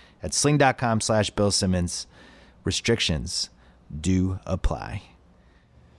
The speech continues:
Hey, welcome to the B S Podcast. Taping this on a Thursday afternoon. We have Mike Lombardi. Uh,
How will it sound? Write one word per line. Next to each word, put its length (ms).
Hey, 180
welcome 280
to 40
the 60
B 140
S 160
Podcast. 600
Taping 260
this 220
on 240
a 80
Thursday 460
afternoon. 520
We 140
have 540
Mike 240
Lombardi. 680
Uh, 320